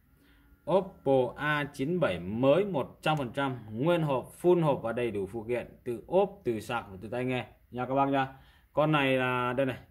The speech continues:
các bạn nhìn nó bẩn bẩn đúng không? Nhìn nó hơi xấu phải không? Nhưng mà thực tế nó có cái lớp giấy bóng ở đây. Đấy, bóc nó ra nó mới mới này. Đấy, con này em bán cho các bác giá nó cực rẻ thôi, màn hình sáu phẩy bảy inch,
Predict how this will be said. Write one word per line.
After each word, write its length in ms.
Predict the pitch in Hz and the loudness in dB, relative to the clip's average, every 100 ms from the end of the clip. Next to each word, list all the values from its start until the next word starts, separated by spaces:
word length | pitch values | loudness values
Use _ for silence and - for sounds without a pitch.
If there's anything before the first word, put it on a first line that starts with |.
| - | -6
các 60 | |
bạn 200 | 156 123 | -4 0
nhìn 160 | 135 123 | 0 0
nó 60 | 147 | 0
bẩn 180 | 117 | 0
bẩn 200 | 113 95 | 0 -2
đúng 100 | 104 | 0
không? 200 | 156 - - | 0 0 -6
Nhìn 180 | 123 120 | -4 -2
nó 60 | |
hơi 140 | 147 143 | -2 -4
xấu 260 | 139 131 | 0 0
phải 160 | 143 131 | 2 -2
không? 120 | - - | -4 -6
Nhưng 160 | 127 | -2
mà 80 | 131 | -2
thực 240 | 107 110 | -2 -6
tế 180 | 113 117 | -4 -2
nó 100 | 135 | -2
có 200 | 135 117 | -2 -2
cái 100 | 127 | 0
lớp 100 | 156 135 | -2 -2
giấy 100 | 117 | -4
bóng 180 | 104 | -4
ở 60 | 131 | -4
đây. 120 | 117 107 - _ _ - _ - - - | -4 -6 -16 _ _ -20 _ -20 -20 -10
Đấy, 640 | 98 110 120 131 139 135 - - | -6 -2 0 2 0 -2 -8 -8
bóc 280 | 113 131 | -4 -2
nó 140 | 127 127 | -2 -4
ra 240 | 123 120 | -2 -2
nó 100 | 113 | -2
mới 100 | 117 | -6
mới 220 | 117 117 | -2 0
này. 160 | 135 107 - _ _ _ _ - | 0 -2 -10 _ _ _ _ -16
Đấy, 200 | - 120 | -8 -4
con 120 | 151 147 | 0 0
này 120 | 131 | 0
em 180 | 143 135 | 0 0
bán 180 | 120 143 | 0 0
cho 80 | |
các 60 | 147 | 0
bác 180 | 156 143 | 0 0
giá 140 | 123 | -2
nó 80 | 147 | -2
cực 200 | - 123 113 | -4 -4 -4
rẻ 180 | 101 | -4
thôi, 100 | 104 | -6
màn 220 | 123 123 123 | -2 -2 0
hình 180 | 123 | -2
sáu 220 | 113 123 165 | -4 -6 -4
phẩy 120 | - | -4
bảy 160 | 104 | 0
inch, 220 | 113 135 | 0 0